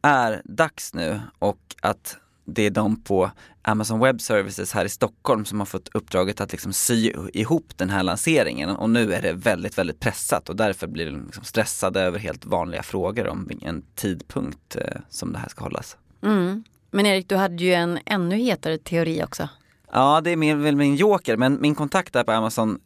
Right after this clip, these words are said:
Speaker 1: liknade det vid en raketuppskjutning som
Speaker 2: Sa
Speaker 1: skulle
Speaker 2: han
Speaker 1: ske.
Speaker 2: så?
Speaker 1: Ja, han sa faktiskt, för jag sa så här: "Men snälla, kan du inte bara säga vilken tid det är? Jag lovar att jag inte ska säga till någon annan vilken tid det är." Och då sa den här personen att,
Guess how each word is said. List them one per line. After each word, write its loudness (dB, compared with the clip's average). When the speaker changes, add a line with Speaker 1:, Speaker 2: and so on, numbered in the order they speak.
Speaker 1:
liknade 4
det 4
vid -2
en 0
raketuppskjutning -2
som 0
Speaker 2:
Sa 6
Speaker 1:
skulle 6
Speaker 2:
han 2
Speaker 1:
ske. 0
Speaker 2:
så? -4
Speaker 1:
Ja, 6
han 2
sa 4
faktiskt, -6
för 2
jag 4
sa -2
så 0
här: 6
"Men 0
snälla, 2
kan -4
du 0
inte -6
bara 2
säga 0
vilken -4
tid 0
det 4
är? 0
Jag 0
lovar 2
att -4
jag -4
inte -10
ska -12
säga 2
till -6
någon 2
annan 0
vilken -8
tid -4
det 0
är." -4
Och -4
då -2
sa 0
den 2
här -4
personen -4
att, -6